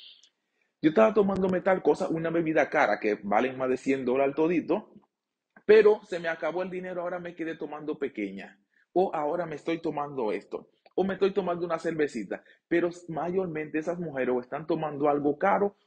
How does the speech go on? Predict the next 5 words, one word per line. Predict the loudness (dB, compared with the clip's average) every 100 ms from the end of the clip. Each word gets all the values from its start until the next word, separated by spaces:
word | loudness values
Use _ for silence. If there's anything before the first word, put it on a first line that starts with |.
| _
o | 6 6
estaban | 4 2 2 2 -4 -2
tomando | 0 0 0 -2 -2 -2 -2 2
algo | 0 0 -2 -2
caro | -2 -4 -8